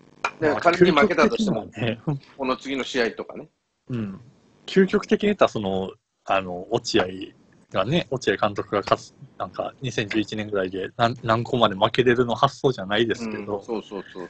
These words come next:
Speaker 1: そうそう。
Speaker 2: い-、どんなに優勝するチームでもよ、まあ、五十六、六十、六十は負けれるぞみたいな。
Speaker 1: 六十は落とすとかね。
Speaker 2: うん。っていう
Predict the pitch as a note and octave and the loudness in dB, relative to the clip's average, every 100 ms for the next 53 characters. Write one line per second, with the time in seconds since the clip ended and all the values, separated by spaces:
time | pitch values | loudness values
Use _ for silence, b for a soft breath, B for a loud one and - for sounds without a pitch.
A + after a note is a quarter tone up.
0 | _ F#2 _ - _ - G2 B B _ | _ -20 _ -20 _ -20 -20 B B _
1 | _ E3 - C#3 A#2+ G2 _ _ E3 C#3+ | _ -20 -14 -14 -14 -20 _ _ -14 -6
2 | A#2+ C3+ C3+ D3+ - E3 E3+ D3+ C3 G#2+ | -4 -2 0 -2 -2 0 0 2 0 -2
3 | G2 C#3+ - A#2 G#2+ F#2+ C#3 B2 B2 C#3+ | -2 -2 -4 0 0 0 -6 0 4 6
4 | D3+ D3+ - B2+ C3 E3 F#3+ F3+ - B2+ | 4 2 0 0 4 4 4 2 -4 0
5 | A3 F3 G2 G2+ - A2+ C3 A2+ F#2+ B2 | 6 6 6 4 4 2 2 -2 -2 2
6 | B2+ G2 G2 - F#2+ - - A2+ G2 A#2+ | 2 0 -6 -10 -16 -18 -16 -12 -10 -12
7 | G#2+ _ - B B G2+ G2+ G2 G2+ - | -16 _ -20 B B -20 -20 -20 -20 -20
8 | - - A2+ A2+ A2+ | -10 4 6 6 -2